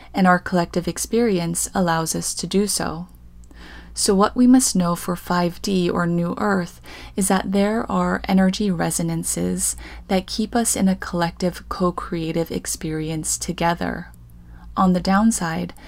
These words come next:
there are energy resonances that keep people bound to a lower vibrational collective experience together as well. But regardless,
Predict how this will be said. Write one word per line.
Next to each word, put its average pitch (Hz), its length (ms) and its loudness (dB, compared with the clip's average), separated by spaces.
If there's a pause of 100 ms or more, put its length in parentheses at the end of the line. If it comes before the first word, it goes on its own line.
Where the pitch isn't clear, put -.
(240)
there 190 220 6
are 180 260 2
energy 185 380 2
resonances 175 840 -2
that 175 260 -2
keep - 440 -6
people 175 340 -2
bound 170 460 -2
to 170 200 -2
a 170 40 2
lower 196 400 2
vibrational 170 720 -4
collective - 480 -6
experience 170 760 -4 (320)
together 160 440 -4
as 160 200 -8
well. 196 440 -2 (640)
But 190 180 -2
regardless, 185 840 -2